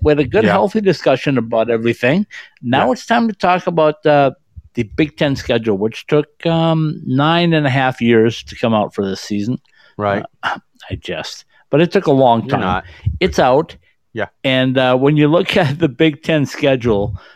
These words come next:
Speaker 1: um, I was gonna ask you to give me some highlights, but every
Speaker 2: There's only
Speaker 1: weekend
Speaker 2: one. There's, there's
Speaker 1: i-,
Speaker 2: no-, there's
Speaker 1: is a
Speaker 2: only
Speaker 1: really
Speaker 2: one
Speaker 1: good
Speaker 2: highlight
Speaker 1: matchup.
Speaker 2: anybody wants to see.
Speaker 1: Michigan against anybody?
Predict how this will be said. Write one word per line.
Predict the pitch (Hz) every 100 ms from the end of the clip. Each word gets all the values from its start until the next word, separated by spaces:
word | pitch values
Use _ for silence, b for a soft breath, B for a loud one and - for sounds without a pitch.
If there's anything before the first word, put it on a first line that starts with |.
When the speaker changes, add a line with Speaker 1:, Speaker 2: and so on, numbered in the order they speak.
| B -
Speaker 1:
um, | 117 120 110 104 - _ _ _ _ _ -
I | - 131 139
was | 147
gonna | 233 240
ask | 160 156 147
you | -
to | 123
give | 104 135
me |
some | 131 127 101
highlights, | 110 117 147 156 -
but | - 113 -
every | 156 214 143
Speaker 2:
There's | 127
only | 226 196
Speaker 1:
weekend | 160 151
Speaker 2:
one. | 139
There's, | 202 190 - _ -
there's | 139 143
Speaker 1:
i-, |
Speaker 2:
no-, | 147 170 -
there's | 226
Speaker 1:
is | -
a |
Speaker 2:
only | - 131
Speaker 1:
really | 151
Speaker 2:
one | 226
Speaker 1:
good | 190
Speaker 2:
highlight | 196 190 180
Speaker 1:
matchup. | 139 156
Speaker 2:
anybody | 165 175 160 151 143
wants | 127 127 -
to | 104
see. | - 78 - - _ _ _ _ - _ _ _ _ -
Speaker 1:
Michigan | 143 147 156 147
against | 135 135 -
anybody? | 131 143 165 175 196